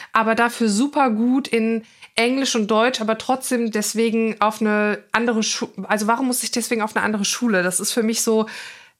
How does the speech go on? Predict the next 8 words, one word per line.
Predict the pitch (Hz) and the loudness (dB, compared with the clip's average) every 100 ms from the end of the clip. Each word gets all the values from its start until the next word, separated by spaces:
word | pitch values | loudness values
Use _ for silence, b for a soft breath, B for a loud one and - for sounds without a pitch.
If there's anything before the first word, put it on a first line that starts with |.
| _ _ _ _ _ _ _ | _ _ _ _ _ _ _
das | 214 226 247 | -8 -6 -4
ist | 247 | -4
auch, | 220 214 | -6 -4
wonach | 214 220 214 | -4 -4 -4
alle | 208 214 208 208 | -4 -2 -2 -4
schreien, | - - 202 214 226 | -6 -4 0 2 2
nach | 202 - | 0 -2
Diversität, | 190 208 196 185 190 190 - 269 247 240 | -8 -4 -2 -2 -4 -4 -2 2 2 0